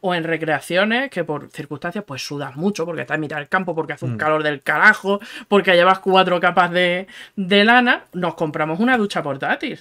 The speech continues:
Speaker 2: Sí, una ducha portátil.
Speaker 1: Que es básicamente eso, un depósito, tú coges, lo llenas, te, te cae el agua así encima, tú tienes abajo como, como una piscinilla chiquitilla, como para los niños. <laughs>
Speaker 2: Sí.
Speaker 1: En fin.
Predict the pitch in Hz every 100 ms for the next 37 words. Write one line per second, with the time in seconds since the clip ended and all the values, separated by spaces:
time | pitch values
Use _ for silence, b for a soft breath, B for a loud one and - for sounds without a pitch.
0 | - - 131 131 160 170 107 110 120 151
1 | 135 113 127 165 165 175 190 185 190 190
2 | 220 254 294 202 190 180 247 285 285 294
3 | 254 233 240 247 185 233 294 320 381 254
4 | 214 220 185 190 175 175 180 196 202 226
5 | 208 208 190 190 294 320 269 226 220 202
6 | 196 214 185 185 175 180 180 175 B B
7 | - 202 208 208 208 190 202 202 202 196
8 | 196 311 392 381 339 262 254 214 190 233
9 | 359 320 294 - - 339 294 320 - 208
10 | 220 247 277